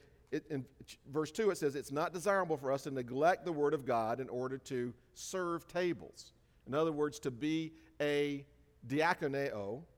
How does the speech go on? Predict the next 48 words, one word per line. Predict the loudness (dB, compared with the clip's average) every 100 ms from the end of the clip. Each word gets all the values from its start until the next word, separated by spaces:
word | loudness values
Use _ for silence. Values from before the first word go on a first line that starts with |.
| -20 _
to | -8
do | -2 2
that | 2 2
with | -2 -2
the, | -4 -6
with | -6 -6
the |
tables. | -2 2 2 2 -10 -18 -20 -20 -20 _ 2
But | 2
it's | 4
also | 2 2 2
used | 0 0 -2
of | -4
the |
apostles. | -4 0 0 0 -4
The | -4
apostle | 0 0 0
says, | 2 2 0 -20 -2
"We | 2
will | 4 4
devote | 6 6 6
ourselves | 4 4 2
to | -2
prayer | -4 0 2 2 0 -8 -20 -4
and | -2 0
to | 0
the | 0
ministry | 0 0 -2 -4 -4 0
of | 0 0 -2
the | -2
word." | 4 4 4 2 -4 -10 -18 -20 _ -6
And | -4
that | -2 0
also | 0 0 0
is | -2
that | -2 -4
same | -8 -8 -8
word | -10 -10
serve. | -12 -10
So | -4 -2 -4 -10 -20 _ _ _ _ _
here's | -4 2
what | 2
I'm | 2
trying | 0
to | -2
say | 0 0
with | 0
this. | -4 -8 -12